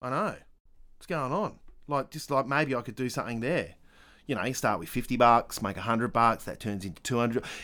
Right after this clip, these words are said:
Anyway, I'm, I'm looking at every little option, people. Every little option.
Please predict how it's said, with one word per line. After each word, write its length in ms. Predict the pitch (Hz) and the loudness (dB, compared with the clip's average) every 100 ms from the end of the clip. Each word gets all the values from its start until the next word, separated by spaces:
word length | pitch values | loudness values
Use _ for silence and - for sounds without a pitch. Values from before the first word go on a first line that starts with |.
| - | 2
Anyway, 320 | 254 247 135 | 8 10 12
I'm, 180 | 170 196 170 - | 12 10 6 8
I'm 160 | 208 | 10
looking 240 | 226 208 180 | 10 6 6
at 60 | |
every 1500 | 196 220 226 220 220 220 214 214 214 214 214 214 208 196 214 | 8 8 8 10 10 10 10 10 10 10 10 10 10 8 8
little 240 | 202 202 | 10 10
option, 340 | 180 - 147 131 | 10 6 0 2
people. 480 | 135 131 143 139 - | 2 4 2 2 -2
Every 440 | 117 156 165 185 | 2 2 6 6
little 260 | 180 170 175 | 6 6 8
option. 360 | 165 - 120 | 8 8 -2